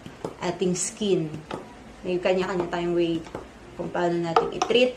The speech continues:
ang ating mga tagiyawat. At kung paano tayo magpaputi.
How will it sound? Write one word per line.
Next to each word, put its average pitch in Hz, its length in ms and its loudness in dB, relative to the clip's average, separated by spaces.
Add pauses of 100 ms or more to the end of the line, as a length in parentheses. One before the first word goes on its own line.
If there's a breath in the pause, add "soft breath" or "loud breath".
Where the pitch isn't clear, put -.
ang 180 240 0
ating 175 160 0
mga 165 320 -2
tagiyawat. 160 640 0 (1200)
At 185 160 -8
kung 202 160 0
paano 185 320 2
tayo 170 240 0
magpaputi. 180 960 -2